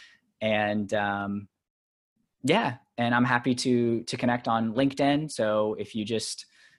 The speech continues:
uh, search William Glass and Ostrich, I'll pop up. And, uh, yeah.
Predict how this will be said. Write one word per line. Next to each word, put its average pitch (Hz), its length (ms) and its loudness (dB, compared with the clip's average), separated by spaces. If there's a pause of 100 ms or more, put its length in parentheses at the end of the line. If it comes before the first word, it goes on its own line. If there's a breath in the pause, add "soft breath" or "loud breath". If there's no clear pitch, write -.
(120 soft breath)
uh, 104 120 0
search 117 320 -4
William 120 300 2
Glass 113 320 2
and 104 100 -8
Ostrich, 131 480 -2
I'll 95 140 -2
pop - 320 -2
up. 170 200 0 (1080)
And, 104 340 -6
uh, 104 100 -2
yeah. 147 240 -4